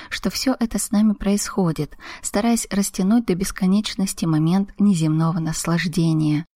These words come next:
Прижимаюсь к нему всем телом, касаясь так, как хочу, ведя ладонями по коже, словно собирая его собственный запах,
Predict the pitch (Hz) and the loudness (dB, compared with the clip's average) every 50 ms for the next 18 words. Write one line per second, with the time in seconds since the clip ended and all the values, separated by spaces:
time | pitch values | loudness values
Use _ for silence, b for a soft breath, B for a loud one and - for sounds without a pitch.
0 | _ _ _ - 190 190 170 170 180 180 185 208 233 220 - - - 185 185 185 | _ _ _ -2 0 0 2 2 2 2 4 4 2 2 0 -2 0 2 2 2
1 | 185 190 - - - 190 185 180 - - 185 175 160 156 156 151 147 160 - _ | 2 0 -2 -2 0 0 0 0 0 0 0 2 2 2 2 0 0 -2 -6 _
2 | _ - 170 170 - - - 196 202 202 180 170 - - - - 185 214 - - | _ -4 -4 -2 -2 -2 0 0 2 2 2 0 -2 -4 -2 -2 -2 -2 -2 -4
3 | - 175 - - - 196 190 - - - - 180 160 156 233 - - 180 190 165 | -6 -6 -6 -4 -4 -4 -4 -4 -2 -2 0 0 0 -2 -4 -2 0 0 0 2
4 | 214 226 233 233 214 170 175 202 220 220 202 185 180 - 175 - - - 196 214 | 2 2 2 2 2 2 2 2 2 4 2 2 2 0 -4 -2 0 2 2 2
5 | 202 185 - - - 190 190 196 185 - - - 170 160 170 170 208 240 233 214 | 2 0 -2 0 0 2 2 2 0 0 -2 -2 -2 0 0 2 2 4 4 4
6 | 185 170 165 170 190 202 - - 190 - - - 202 190 190 190 185 - 190 190 | 2 2 2 0 0 0 -2 -4 -4 -4 -4 -2 0 2 2 2 2 2 0 0
7 | 180 - - - - - | 0 0 -2 -6 -6 -8